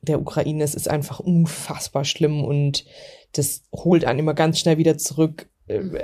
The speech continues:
Speaker 1: auf den Boden der Tatsachen, wo man sich denkt, okay, wenn das unser einziges Problem momentan ist,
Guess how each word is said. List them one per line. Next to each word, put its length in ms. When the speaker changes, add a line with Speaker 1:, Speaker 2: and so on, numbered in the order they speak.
Speaker 1:
auf 200
den 160
Boden 200
der 80
Tatsachen, 480
wo 100
man 120
sich 100
denkt, 200
okay, 340
wenn 120
das 140
unser 240
einziges 400
Problem 340
momentan 500
ist, 440